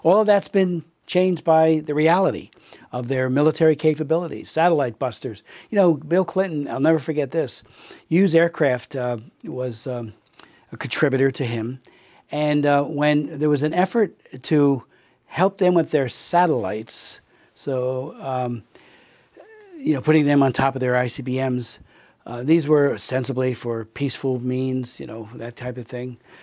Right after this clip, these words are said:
Um, you know, some of the companies in the United States helped them to be far better at satellites. What do you think a satellite does for a military? It, it's surveillance, command and control, moving their ships around, moving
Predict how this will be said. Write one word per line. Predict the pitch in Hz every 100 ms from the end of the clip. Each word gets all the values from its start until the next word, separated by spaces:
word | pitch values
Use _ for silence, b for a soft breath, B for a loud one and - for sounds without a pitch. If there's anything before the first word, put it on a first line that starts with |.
| B B -
Um, | 127 127 127 123 - _
you | 285 151
know, | 135 135 185
some | 160 175
of | 180
the | 185
companies | 185 170 165 156
in |
the | 143
United | 139 127
States | - 196 170
helped | 135 208 208
them | 101 123 147 - b b b b -
to | 147
be | 131 117
far | - - - 165
better | 175 156 160
at | 175
satellites. | - 208 196 110 - - - - _ _ _ _
What | - 262
do |
you | 269
think | 247 208
a |
satellite | 147 - - 208 208 190 165 -
does | 185 185
for | - 175
a | 160
military? | 156 190 190 170 147 120 87 _ _ b b b b b b b -
It, | 165 156
it's | 156 -
surveillance, | - 143 131 165 214 214 190
command | - 135 202 208
and |
control, | 165 147 - 208 190
moving | 156 202 196
their | 156
ships | 131 220 185 180
around, | 190 180
moving | 160 170 160